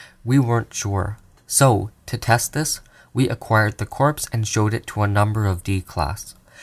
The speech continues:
They agreed that it was a human corpse. We then introduced them to the Worm That Walks conspiracy, and upon viewing the corpse again, twenty percent of them agreed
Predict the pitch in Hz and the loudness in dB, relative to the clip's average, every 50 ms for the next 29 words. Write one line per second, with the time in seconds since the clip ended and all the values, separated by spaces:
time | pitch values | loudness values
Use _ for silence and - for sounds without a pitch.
0 | - _ _ - 131 139 147 135 107 - 107 107 107 104 - 104 98 98 95 92 | -20 _ _ 0 2 2 2 2 0 0 0 0 0 0 -2 -2 0 0 0 -2
1 | 92 95 92 95 92 - - 104 98 92 92 92 92 - - 98 90 - - - | -2 -2 0 -2 -4 -2 -4 -4 -2 -2 -2 -4 -4 -6 -6 -6 -8 -8 -10 -10
2 | - - - - _ _ - - - _ 113 117 110 117 127 143 143 - 139 123 | -12 -12 -12 -14 _ _ -20 -20 -12 _ 0 2 2 4 2 0 0 0 -2 -2
3 | 113 - 107 101 107 127 139 147 143 - - 135 127 135 135 - 117 101 98 92 | -2 -4 -6 -6 -2 -2 0 0 -2 -2 -4 -4 -4 -4 -4 -4 -2 0 0 0
4 | 90 92 98 98 101 98 92 - - 87 87 87 87 - - - - - 90 - | 0 0 0 0 0 0 -2 -2 0 2 2 2 2 0 -10 -12 -10 -8 -8 -8
5 | - - 92 95 95 92 - - - 82 - - - _ _ _ - - - - | -6 -8 -6 -6 -6 -6 -8 -8 -8 -10 -10 -12 -14 _ _ _ -20 -20 -20 -20
6 | _ _ 113 104 110 107 - - - 131 143 147 139 113 110 107 110 117 117 107 | _ _ 0 0 0 0 -2 -2 0 2 2 2 0 0 -2 -2 0 0 -2 -2
7 | 104 - - - 107 98 - - - 101 92 110 123 131 139 143 147 - _ _ | -4 -6 -2 -2 -2 -2 -2 -4 -8 -4 0 2 2 2 2 0 -2 -6 _ _
8 | _ _ _ - - 151 147 151 147 139 - 117 110 - 123 120 117 113 107 107 | _ _ _ -2 0 2 4 4 2 0 -2 -4 -2 0 0 0 0 0 0 0
9 | 101 98 - 104 98 - 117 123 123 110 92 90 - | -2 -2 -4 -8 -8 -6 -2 -2 0 0 -2 -4 -6